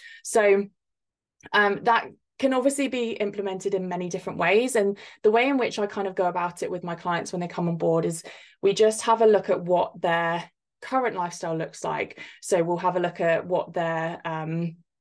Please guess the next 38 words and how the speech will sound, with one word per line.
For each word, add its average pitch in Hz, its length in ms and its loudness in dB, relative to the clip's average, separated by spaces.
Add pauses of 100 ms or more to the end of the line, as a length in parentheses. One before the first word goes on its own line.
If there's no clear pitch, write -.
(500)
activity 262 460 0
levels 254 260 2
are 233 60 4
like, 214 400 4
if 180 140 -4
their 165 120 0
job 240 240 2
is 277 120 -2
fairly 233 260 2
active, 190 540 -2 (380)
um, 170 360 -4
if 185 180 -4
they 170 600 -2
kind 175 180 -4
of 165 160 2
drive 165 260 2
around 240 340 2
a 233 40 2
lot, 220 340 6
if 165 120 -8
they're 170 100 -4
seated 226 420 -2
a 208 40 6
lot, 202 400 4 (280)
if 175 220 -4
they 170 160 2
go 170 180 2
on 175 140 0
walks, 220 340 6
if 180 160 -2
they're 170 160 -2
previously 170 600 -4
doing 196 300 4
any 220 240 2
form 190 260 -2
of 175 140 -6
exercise 170 580 -2
whatsoever. 185 680 2